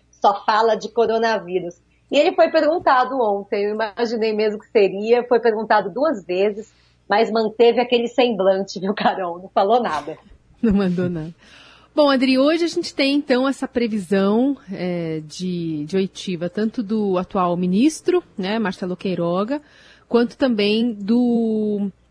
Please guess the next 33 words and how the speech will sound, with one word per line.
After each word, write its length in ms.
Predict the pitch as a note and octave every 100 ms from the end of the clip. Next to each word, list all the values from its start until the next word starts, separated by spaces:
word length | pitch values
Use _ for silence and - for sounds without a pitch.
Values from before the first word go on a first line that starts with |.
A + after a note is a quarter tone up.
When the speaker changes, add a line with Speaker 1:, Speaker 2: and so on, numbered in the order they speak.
| -
Speaker 2:
Antônio 320 | G#3+ G#3+ A3+
Barra 240 | A3 A3 C4
Torres, 360 | B3 A#3 A#3+
que 100 | -
é 40 | A3+
o 40 |
presidente 500 | - A3+ G3+ A#3 A3
da 120 | A3
Anvisa. 560 | C#4 B3+ F#3 D3+ D#3+ G3 _ _ _
E 120 | - D#4+
ontem 380 | E4 G4 D4
a 60 | A#3
comissão 320 | B3 A#3+ C#4
aprovou 420 | C4 D4+ D4+ A3+
as 120 | B3+ B3
convocações 680 | C4 B3 B3 A#3 A#3 A3+
do 100 | G3
ex-secretário 720 | A3+ G#3+ A3+ G#3+ G#3 G#3 G3
de 80 | G3
comunicação 880 | - F#3+ F#3+ F3+ F3+ - - F#3 F3+
da 120 | F3+
presidência, 560 | - F3 E3 E3+ F3 F3+
Fábio 260 | F3 E3
Van 140 | F3 F3
Garten, 440 | F3+ G3+ A#3+ C4+ -
e 160 | C#4
o 100 | D#4+
ex-ministro 600 | C4+ C4 C4 A#3 A#3+ -
das 160 | - A3
Relações 360 | A3 G#3+ G#3+
Exteriores, 600 | G#3+ - A3+ G3+ G3+ G#3
Ernesto 400 | G#3 G3+ G3 -
Araújo. 520 | G#3 A3 F#3 D3+ D3+